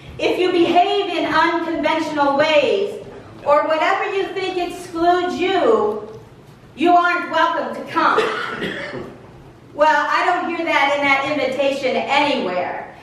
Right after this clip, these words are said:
In fact, I hear the opposite in that invitation. Your yoke may be heavier for you because you may be feeling, "Jesus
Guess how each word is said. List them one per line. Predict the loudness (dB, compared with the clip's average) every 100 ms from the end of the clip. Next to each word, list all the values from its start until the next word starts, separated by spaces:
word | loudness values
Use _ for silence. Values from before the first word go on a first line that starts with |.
| -18 -6
In | -2 2
fact, | 2 2 0 -4
I | -4 -4
hear | -2 -2 -2
the | 2
opposite | 2 2 0 -6 -8 -6 -6 -6 -10 -6 2
in | 2 4
that | 2 2 0 -2
invitation. | -2 -2 -4 0 0 0 -4 -8 -10 -14 -20 -20 -20 -20 -20 -20 -20 -20 -8
Your | 2 2 2
yoke | 2 2 2 0
may | -6 -6
be | -6 -6
heavier | -2 0 0 0 2 2 0 -6 -12 -10
for | 0 2
you | 4 4 4 4 2 -2 -4 -2
because | 0 2 2 0
you | 2
may | 4 4 4 0
be | 0
feeling, | 2 4 4 2 -2 -4 -8 -16 -4
"Jesus | 2 4 2